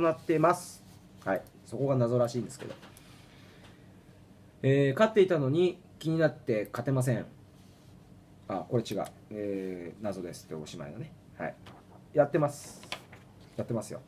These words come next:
大丈夫ですよ。ね。はい、次。うん。はい。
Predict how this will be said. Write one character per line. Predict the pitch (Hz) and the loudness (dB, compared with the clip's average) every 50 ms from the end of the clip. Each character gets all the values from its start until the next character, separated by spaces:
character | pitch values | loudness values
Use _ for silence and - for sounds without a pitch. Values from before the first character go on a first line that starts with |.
| - - - | -18 -8 -4
大 | 113 107 | -2 -2
丈 | 101 | -2
夫 | 85 | -2
で | - | -6
す | - | -10
よ。 | - - - - - - - - - - - - - - - - - - - | -18 -20 -20 -20 -20 -20 -20 -20 -20 -20 -20 -20 -20 -20 -20 -20 -20 -12 -10
ね。 | 101 98 - - - - - - - - - - - - - - - - - - - - | -10 -10 -10 -12 -20 -20 -20 -20 -20 -20 -20 -20 -20 -20 -20 -20 -20 -20 -20 -8 2 6
は | 160 | 6
い、 | 175 170 175 - - | 6 6 4 -4 -2
次。 | - 170 170 175 | 4 6 6 6
う | 170 | 6
ん。 | - - - - - - - - - - - - - - - - - - - - - - - - 156 151 165 165 160 160 151 147 139 120 107 101 101 - - - - - 214 - - - - - - - - - - - - - - - | 4 -8 -20 -20 -20 -20 -20 -20 -20 -20 -20 -20 -20 -20 -20 -20 -20 -20 -20 -20 -20 -20 -20 -18 -16 -14 -14 -14 -12 -12 -14 -14 -14 -16 -18 -20 -20 -20 -20 -20 -20 -20 -20 -20 -20 -20 -20 -20 -20 -20 -20 -20 -20 -20 -20 -20 -12 -4
は | - 123 | -2 0
い。 | 123 120 | 0 0